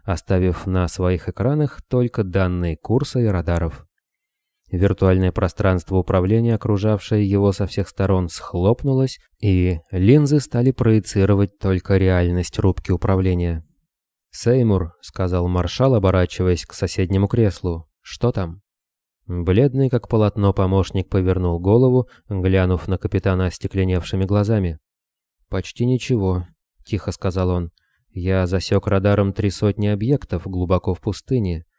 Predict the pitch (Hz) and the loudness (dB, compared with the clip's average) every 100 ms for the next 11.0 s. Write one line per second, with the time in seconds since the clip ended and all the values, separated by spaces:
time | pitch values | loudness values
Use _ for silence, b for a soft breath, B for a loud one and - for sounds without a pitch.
0 | _ _ 101 95 101 110 147 151 151 139 | _ _ -4 0 2 2 2 0 0 2
1 | 135 - 123 113 101 - 107 98 113 87 | 2 2 2 2 2 0 0 2 0 0
2 | 80 - _ _ _ _ 101 120 151 156 | -6 -10 _ _ _ _ -4 -2 2 0
3 | - - - 135 - 160 131 107 101 95 | -2 -16 -6 -6 -2 -2 -2 0 2 4
4 | 85 - 87 87 _ _ _ _ - - | 2 -2 -6 -6 _ _ _ _ -12 -8
5 | 101 92 117 127 139 120 113 - 98 90 | -2 2 2 2 2 0 0 0 2 2
6 | 90 - - _ _ _ _ _ _ _ | -2 -4 -18 _ _ _ _ _ _ _
7 | _ _ _ 92 90 85 101 117 117 - | _ _ _ -8 -4 2 4 4 2 0
8 | 113 110 107 - 113 110 107 113 107 - | 0 0 0 2 2 2 0 0 -2 0
9 | 104 104 101 101 98 - 92 - 92 90 | 0 2 2 2 -2 -2 -4 -2 -4 0
10 | 95 92 90 87 - 87 87 - 92 87 | 0 2 0 -2 -2 -4 -4 -4 -4 -4